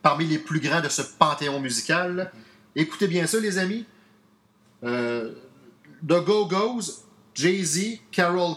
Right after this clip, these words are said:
King, Todd Rundgren, Tina Turner, et vous l'avez deviné, vous la-, vous allez le voir dans le visuel qu'on a publié,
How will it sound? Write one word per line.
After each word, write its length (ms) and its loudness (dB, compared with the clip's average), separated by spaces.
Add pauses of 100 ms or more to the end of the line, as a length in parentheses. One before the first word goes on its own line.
King, 400 0 (420)
Todd 480 2
Rundgren, 680 0 (180)
Tina 300 2
Turner, 540 0 (540)
et 180 4
vous 160 2
l'avez 300 2
deviné, 500 0
vous 120 -4
la-, 180 0
vous 100 0
allez 120 4
le 60 -4
voir 160 2
dans 120 0
le 80 -2
visuel 600 -2
qu'on 240 -4
a 60 -4
publié, 500 -4